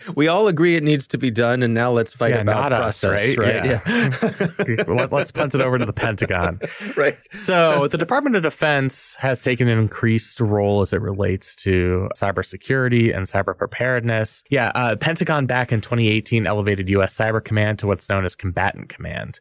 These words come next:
Speaker 1: Hmm.
Speaker 2: Uh, so that certainly raised the profile of cyber incidents as it relates to our national defense. So Senator Blumenthal, who's on the same Senate Homeland Security Committee, he's a Democrat from Connecticut,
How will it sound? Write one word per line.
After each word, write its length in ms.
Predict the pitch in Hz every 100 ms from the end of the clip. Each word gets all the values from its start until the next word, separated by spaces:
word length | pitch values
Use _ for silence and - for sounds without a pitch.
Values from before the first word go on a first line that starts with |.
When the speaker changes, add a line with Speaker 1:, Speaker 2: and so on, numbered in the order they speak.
| -
Speaker 1:
Hmm. 180 | 147 95 -
Speaker 2:
Uh, 100 | 95
so 140 | -
that 180 | 101 98
certainly 640 | - 113 78 101 98 98 - - - -
raised 360 | 98 95 95
the 80 | -
profile 760 | - - 95 - 95 90 87 80
of 380 | - 92 87 85
cyber 380 | - 110 107 -
incidents 440 | 95 - 98 90
as 120 | 95 92
it 100 | - _
relates 440 | 107 98 92 - -
to 200 | 98 92
our 120 | 95
national 380 | 92 92 - 95
defense. 580 | 92 - 117 - - - -
So 800 | - 123 113 107 107 107 101 - -
Senator 340 | - 170 143
Blumenthal, 540 | 123 139 120 98 98
who's 180 | 92 95
on 100 | 98
the 80 | 90
same 340 | - 95 90
Senate 300 | 90 104 92
Homeland 500 | 92 92 92 90 92
Security 380 | - - 104 98
Committee, 280 | 95 95 92
he's 140 | 92 90
a 60 |
Democrat 520 | 85 90 90 95 82
from 140 | - 92
Connecticut, 580 | - 92 85 - 85